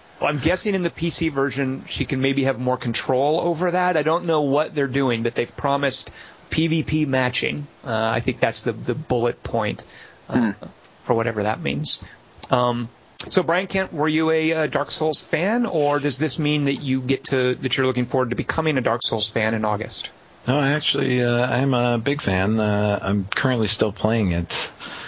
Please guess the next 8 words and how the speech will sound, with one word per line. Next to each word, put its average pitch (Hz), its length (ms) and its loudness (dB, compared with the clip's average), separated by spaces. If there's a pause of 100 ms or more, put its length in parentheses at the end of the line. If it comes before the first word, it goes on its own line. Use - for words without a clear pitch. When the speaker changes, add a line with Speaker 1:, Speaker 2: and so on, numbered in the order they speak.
(240)
Speaker 3:
and, 92 380 2
uh, 92 360 2
it's - 140 -6
currently 98 380 0
still 92 220 0
kicking 95 280 0
my 92 160 2
ass. 87 480 0